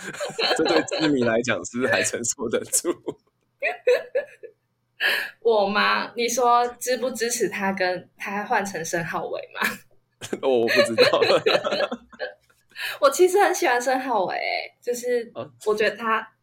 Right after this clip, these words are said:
Speaker 2: 我真的很喜欢，我觉得他蛮帅的，然后，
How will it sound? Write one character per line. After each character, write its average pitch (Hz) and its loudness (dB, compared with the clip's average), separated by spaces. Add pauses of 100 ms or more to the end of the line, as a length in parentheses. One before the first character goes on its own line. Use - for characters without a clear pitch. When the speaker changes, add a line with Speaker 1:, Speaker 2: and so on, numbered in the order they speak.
Speaker 2:
我 277 2
真 339 2
的 403 4
很 285 -2
喜 311 -6
欢， 277 -2
我 240 -2
觉 254 -2
得 - -4
他 277 2
蛮 208 -2
帅 208 -2
的， 190 -2
然 185 -6
后， 214 -4